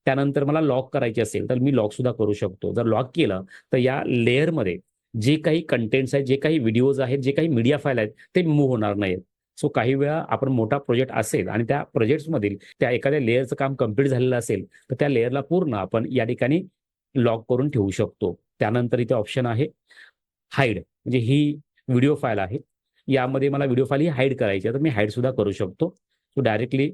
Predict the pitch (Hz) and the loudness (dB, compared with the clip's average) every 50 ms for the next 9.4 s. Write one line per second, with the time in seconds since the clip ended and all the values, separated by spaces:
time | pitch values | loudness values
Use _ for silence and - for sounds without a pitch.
0 | - - - 104 - 131 123 120 - 147 - - 170 190 196 190 - 123 117 117 | -4 -4 -2 -2 0 0 -2 -2 -2 -2 0 0 0 0 0 -2 -2 -2 -2 -2
1 | 143 135 117 113 127 127 - 170 180 147 101 92 95 95 90 90 82 - - _ | -2 0 0 2 0 0 0 -2 -4 -2 0 0 0 0 0 -2 -4 -6 -10 _
2 | _ _ _ _ _ _ _ - - 123 110 - 156 147 127 120 - 143 139 - | _ _ _ _ _ _ _ -4 -2 -2 0 0 0 -2 -2 -2 0 0 0 0
3 | 143 131 135 151 151 135 120 139 156 - - _ _ _ _ _ _ _ - 127 | 2 2 2 4 2 2 0 -2 -6 -6 -8 _ _ _ _ _ _ _ 0 0
4 | 143 - - 120 - - 156 156 156 - 160 139 143 135 123 131 135 143 131 120 | 0 2 0 0 0 0 -2 0 0 2 2 2 2 2 2 2 2 2 2 2
5 | 120 127 127 - 135 131 127 139 139 135 110 101 92 - 110 113 110 104 - - | 2 2 0 0 -2 -4 -2 0 0 2 2 0 0 0 0 0 0 0 -2 -2
6 | 117 90 - - _ - 117 110 104 127 127 131 123 131 117 123 120 135 - - | -2 -2 -4 -4 _ -2 0 0 2 0 0 0 0 0 0 0 0 -2 -2 -2
7 | - 113 98 - 127 123 127 127 110 117 113 - 143 170 - _ _ _ _ _ | -2 0 2 2 2 2 2 2 2 2 0 0 -2 -4 -6 _ _ _ _ _
8 | _ _ _ _ _ _ _ - 117 107 - - 123 117 95 - 123 123 127 123 | _ _ _ _ _ _ _ -4 -2 -2 -2 0 -2 0 2 0 0 0 0 0
9 | 127 127 127 117 117 170 - | 0 0 0 -2 -2 -6 -10